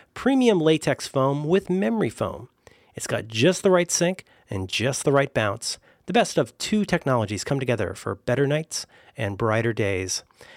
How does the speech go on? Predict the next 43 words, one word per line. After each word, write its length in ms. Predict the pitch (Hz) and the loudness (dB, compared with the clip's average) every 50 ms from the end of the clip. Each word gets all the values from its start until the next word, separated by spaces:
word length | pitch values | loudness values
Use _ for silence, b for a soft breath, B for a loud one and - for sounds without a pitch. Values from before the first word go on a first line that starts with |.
| B B B | B B B
I 160 | 139 156 190 | 0 2 2
have 100 | 220 226 | 2 4
been 140 | 214 240 208 | 4 2 2
sleeping 400 | - - 220 208 208 202 202 202 | 4 2 4 4 4 4 4 2
personally 680 | 185 - - 262 277 - - 196 131 113 110 131 147 - _ _ _ _ - | 0 0 2 2 2 4 4 4 4 4 2 0 -2 -6 _ _ _ _ 2
with 140 | 175 214 208 | 4 4 6
my 120 | 220 202 | 6 6
actual 260 | 196 196 165 - 175 | 6 4 4 2 2
back 400 | 135 143 160 139 120 120 - - b b b b | 2 4 2 2 2 0 -2 -8 b b b b
on 160 | 165 180 202 | 2 4 4
a 40 | 202 | 4
Casper 320 | - 175 165 151 - - 131 | 4 2 2 2 2 2 2
mattress 300 | 120 101 - - 135 - | 2 2 0 -2 -4 0
for 100 | - 156 | 2 2
months, 380 | 139 135 127 120 123 135 - | 4 4 4 4 4 2 0
and 120 | 156 156 175 | 0 2 2
I 60 | 180 | 2
love 340 | 185 190 202 202 208 190 170 | 2 4 6 6 4 6 4
this 200 | 180 151 - - | 2 2 2 2
thing. 280 | - 165 170 170 170 | 2 4 4 2 2
I 100 | - 135 | 2 2
love 160 | 147 160 151 | 2 2 0
it 80 | 151 - | 0 0
so 180 | - - 196 190 | 0 2 2 4
much. 260 | 185 190 190 185 - B B B B B B B B B B | 4 4 2 2 -2 B B B B B B B B B B
I 60 | 190 | 2
love 160 | 233 262 247 | 2 4 4
the 80 | 233 233 | 4 2
quality 360 | - - 214 208 208 202 202 | 4 6 8 8 8 6 4
of 40 | 185 | 2
the 80 | 185 | 2
product 420 | 170 - 180 175 175 180 175 - - | 0 2 2 4 4 4 2 2 2
and 80 | 160 135 | 2 2
of 80 | 117 | 2
the 80 | 107 101 | 0 -2
sleep 300 | - - - 196 190 190 | -2 2 2 2 2 4
that 100 | - 180 | 2 2
I 60 | 170 165 | 2 2
get, 200 | 170 180 170 - | 2 2 0 0
but 140 | 156 143 | -2 -2
you 60 | 143 151 | -2 -2
know 80 | 156 156 | 0 0
what? 180 | 160 160 160 | 0 0 -2